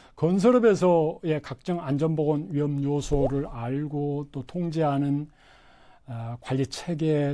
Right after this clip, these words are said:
또 기술, 경험, 사례들을 통해서 많은 부분들을 학습할 겁니다. 그래서 건설업에서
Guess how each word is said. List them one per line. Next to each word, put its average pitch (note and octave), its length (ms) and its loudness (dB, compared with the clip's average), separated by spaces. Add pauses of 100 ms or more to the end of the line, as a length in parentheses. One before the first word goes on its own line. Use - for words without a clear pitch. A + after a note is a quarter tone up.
또 D#3 80 -6 (100)
기술, C#3+ 640 -6 (280)
경험, D3 560 -2 (600)
사례들을 G#3 480 -2
통해서 C#3 580 -4 (140)
많은 C3+ 380 -2
부분들을 E3+ 340 0
학습할 - 420 -16
겁니다. E3 520 -8 (180)
그래서 C3+ 380 -4 (400)
건설업에서 D#3+ 960 4